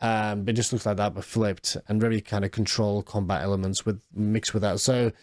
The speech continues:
I'm, I'm gonna put that down on my wish list and look out for more details, 'cause it does look incredible. Uh, the next one, um, is High on Life, which, um, I need to actually find out, because I was supposed to Google this today and I didn't.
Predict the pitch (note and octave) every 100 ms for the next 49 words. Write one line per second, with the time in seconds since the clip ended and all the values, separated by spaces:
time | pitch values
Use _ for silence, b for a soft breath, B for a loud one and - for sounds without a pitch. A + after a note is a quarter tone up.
0 | B B D#3 G#3 G3 F#3 F3 F#3+ F#3+ F#3
1 | F#3 E3+ - _ G#3+ G3+ F#3+ D#3 F3+ E3+
2 | E3+ D#3+ A#2+ D#3 C#3+ C3+ C3 - D3 C#3
3 | C3+ B2+ B2 A2+ _ b b b C#3 -
4 | A#2+ A2+ A2 A#2+ A#2+ A#2 A#2+ A#2 A2+ G#2+
5 | G2+ G#2 A#2 A2 A2+ A#2 - G2+ A2 G2+
6 | F2+ F#2+ F2+ _ B B B B A2+ A#2
7 | A#2 A#2 A#2 D#3+ D#3+ F3 D3+ C#3 A#2+ _
8 | - A#2 G#2+ G#2+ G#2 G#2 G#2+ - A#2 -
9 | B2+ A#2+ A2+ G#2 C#3 C3 - - _ b
10 | b b b - A2+ G#2 - - - -
11 | - A#2 A2 A2 G#2+ G#2 G#2 G#2 F#2 _
12 | _ _ _ _ - E3 G#3+ - D#3+ D#3
13 | C#3+ C#3+ A2 A#2 G#2+ G2 F#2+ - C3+ A#2
14 | A#2+ C3 A#2+ F3+ F3 D3+ B2+ B2 A2 F#2+
15 | - F#2+ F#2+ F#2 - G#2+ G#2 B2+ A2+ G2+